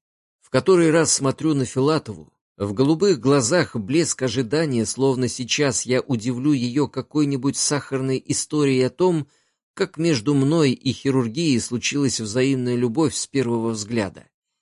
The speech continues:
Но мне придётся её разочаровать, поскольку мой выбор прозаичен, как бином Ньютона. Родной брат моего деда, Натан, пластический хирург. Я присутствовал на приёмах, наблюдал за его работой во время операций,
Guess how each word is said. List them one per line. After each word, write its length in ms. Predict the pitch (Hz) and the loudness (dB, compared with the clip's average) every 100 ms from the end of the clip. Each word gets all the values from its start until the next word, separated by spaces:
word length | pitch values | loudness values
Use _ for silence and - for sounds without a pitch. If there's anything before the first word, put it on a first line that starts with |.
| _ _ _ | _ _ _
Но 240 | 107 175 | 0 2
мне 240 | 175 160 165 | 2 0 0
придётся 540 | 139 123 151 - 131 | 0 0 0 -2 -4
её 380 | 117 127 117 120 | -2 -2 0 0
разочаровать, 880 | 117 98 98 113 110 98 80 - - _ _ _ | 0 -2 -6 -4 -4 -6 -8 -14 -18 _ _ _
поскольку 540 | 117 113 - 156 - 139 | -2 0 2 2 2 2
мой 180 | 139 | 4
выбор 340 | 131 165 151 139 | 4 4 4 2
прозаичен, 840 | - 147 120 143 175 143 165 151 | 2 0 2 2 2 0 0 0
как 280 | - 160 123 | 2 0 2
бином 400 | 113 143 156 135 | 2 2 4 4
Ньютона. 560 | 135 156 165 98 76 - _ _ _ _ | 4 4 2 -2 -6 -16 _ _ _ _
Родной 420 | 107 147 147 170 | 2 2 4 2
брат 320 | 143 180 170 | 2 4 2
моего 300 | 139 147 147 | 2 2 4
деда, 400 | 143 160 175 107 | 2 2 2 0
Натан, 600 | 87 117 120 123 90 73 _ _ _ _ | 0 -2 -2 -4 -4 -8 _ _ _ _
пластический 760 | 156 156 - 170 139 127 - | 0 2 0 -6 -4 -6 -6
хирург. 560 | 110 127 110 87 - _ _ _ _ _ - | -6 -4 -4 -6 -14 _ _ _ _ _ 0
Я 260 | 131 135 | 2 2
присутствовал 760 | 123 135 - 147 - 131 127 123 | 2 -2 0 -2 0 2 4 2
на 120 | 127 | 0
приёмах, 600 | 113 135 131 156 127 - | 0 2 2 4 2 2
наблюдал 540 | 113 113 120 117 135 123 | 0 0 0 2 2 2
за 140 | 107 | 0
его 260 | 123 131 127 | 0 4 4
работой 460 | 127 131 156 110 | 2 2 -2 0
во 100 | 104 | 0
время 340 | 107 117 113 107 | 0 2 0 -2
операций, 720 | - 113 135 123 - 80 - | -2 0 0 -2 -4 -8 -14